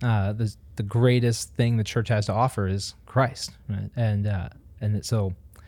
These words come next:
uh, it was coming to realize that, right? And being willing to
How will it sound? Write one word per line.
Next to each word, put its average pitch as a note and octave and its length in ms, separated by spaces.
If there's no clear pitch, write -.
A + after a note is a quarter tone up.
uh, G2+ 380
it C#3 60
was A2+ 100
coming D#3+ 280
to B2 100
realize A2 540
that, F2+ 280
right? F#2 240
And A#2 160
being G#2+ 260
willing A2+ 340
to G2 440